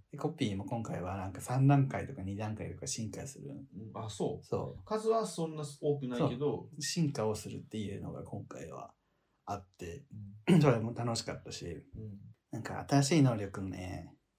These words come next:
Speaker 1: えーと、レンジャーっていうのがあるんだけど、
Speaker 2: うん。
Speaker 1: それがめちゃくちゃ私は好きで、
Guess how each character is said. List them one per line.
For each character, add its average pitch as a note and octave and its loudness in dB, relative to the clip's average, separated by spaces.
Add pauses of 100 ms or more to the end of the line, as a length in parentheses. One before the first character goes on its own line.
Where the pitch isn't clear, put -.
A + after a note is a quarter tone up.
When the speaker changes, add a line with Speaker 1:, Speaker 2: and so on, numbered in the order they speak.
(320)
Speaker 1:
え - -8
ー - -
と、 - -8
レ D3 6
ン E3+ 10
ジ - 4
ャ - -2
ー - -6
っ - -12
て - -10
い E2 -6
う C#2+ -6
の E2 -8
が E2 -8
あ - -6
る F#2+ -8
ん - -10
だ F#2+ -10
け G#2 -8
ど、 - -8
Speaker 2:
う - -10
ん。 - -10
Speaker 1:
そ B2 -4
れ B2 -2
が C3+ 6
め B2+ 0
ち - -4
ゃ B2+ -2
く - -8
ち - -2
ゃ A#2+ 4
私 - -4
は B2 -4
好 A2 -6
き - -10
で、 E2+ -8